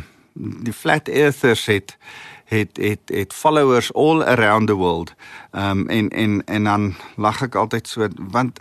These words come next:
die aarde is nie plat nie. Al sê, al praat die Here die taal van 'n plat aarde, is dit omdat die mense van daai tyd daai konsep gehad het,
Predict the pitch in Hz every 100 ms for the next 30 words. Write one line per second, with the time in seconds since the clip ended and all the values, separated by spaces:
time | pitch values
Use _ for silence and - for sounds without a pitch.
0 | - 123 139 - 151 160 165 123 - 151
1 | - 104 117 - 165 - - 220 - 160
2 | - 220 240 330 262 147 151 143 139 _
3 | - 214 196 185 - 185 156 147 135 123
4 | 139 110 - - 95 92 92 - - -
5 | - 131 147 139 151 147 135 101 107 170
6 | 208 233 - 214 135 107 113 - 117 98
7 | 98 104 117 - 190 208 180 196 175 -
8 | 104 110 123 123